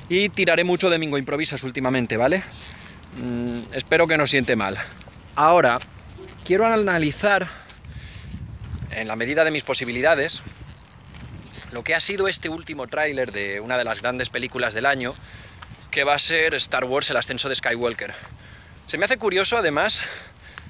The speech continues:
comprobar que en el año dos mil quince, cuando salió Star Wars, El despertar de la fuerza, esa era la gran película, esa era la película que lo iba a petar.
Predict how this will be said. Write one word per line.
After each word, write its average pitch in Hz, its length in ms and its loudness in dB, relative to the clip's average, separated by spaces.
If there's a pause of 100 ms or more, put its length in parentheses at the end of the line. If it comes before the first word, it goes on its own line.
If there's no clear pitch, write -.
(220)
comprobar 156 600 4 (1120)
que 139 320 4
en 135 80 2
el 139 80 4
año 220 180 4
dos 175 160 4
mil 160 240 4 (140)
quince, 175 560 2 (560)
cuando 131 240 4
salió 139 320 6
Star 143 220 2
Wars, 156 260 4
El 117 80 2
despertar 110 420 0
de 147 60 2
la 143 100 6
fuerza, 156 400 2 (760)
esa 123 340 0
era 123 140 4
la 127 80 4
gran 123 200 0
película, 117 460 -2
esa 175 240 4
era 190 140 4
la 170 100 6
película 160 380 0
que 139 80 -2
lo 139 100 0
iba 160 120 4
a - 20 0
petar. 117 340 0